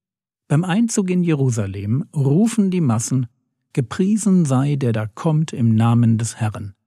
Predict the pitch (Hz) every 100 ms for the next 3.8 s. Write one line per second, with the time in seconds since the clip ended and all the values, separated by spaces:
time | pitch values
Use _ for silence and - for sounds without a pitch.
0 | _ _ _ _ _ - 156 - 208 220
1 | 190 135 127 131 - 117 - _ _ 160
2 | 214 220 151 - 170 160 139 135 - -
3 | 123 120 123 117 104 78 -